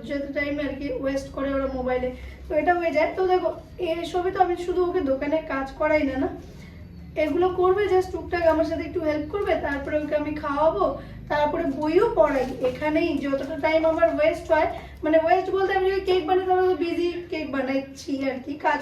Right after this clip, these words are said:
করছি, ওই টাইমটাতে হয়তো ও একটু মোবাইল দেখলো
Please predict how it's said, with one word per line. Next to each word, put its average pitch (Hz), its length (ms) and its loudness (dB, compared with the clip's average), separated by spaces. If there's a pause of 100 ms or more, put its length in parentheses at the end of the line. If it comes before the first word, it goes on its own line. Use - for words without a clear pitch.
করছি, 277 420 -6 (400)
ওই 381 160 6
টাইমটাতে 381 480 2
হয়তো 339 380 4
ও 370 60 2
একটু 349 300 -2
মোবাইল 294 380 2
দেখলো 285 420 -4